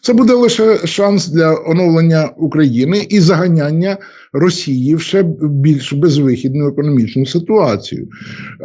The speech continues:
Махати ядерною зброєю для того, щоб покращити економіку, це, це безглуздя, і це результату ніякого не дасть. Тобто,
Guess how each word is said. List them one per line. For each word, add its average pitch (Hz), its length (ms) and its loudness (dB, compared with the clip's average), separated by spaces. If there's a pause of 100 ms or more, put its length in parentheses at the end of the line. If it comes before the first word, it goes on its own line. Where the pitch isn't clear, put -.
(100)
Махати 202 640 2
ядерною 180 520 2
зброєю 165 500 4
для 160 160 0
того, 160 760 2
щоб 139 580 0 (340)
покращити 165 680 0
економіку, 180 760 2
це, 175 320 0
це 185 220 -2
безглуздя, 131 920 2 (300)
і 143 100 0
це 214 200 2
результату 190 560 0
ніякого 180 420 0
не 170 120 0
дасть. 120 320 -2
Тобто, 180 360 0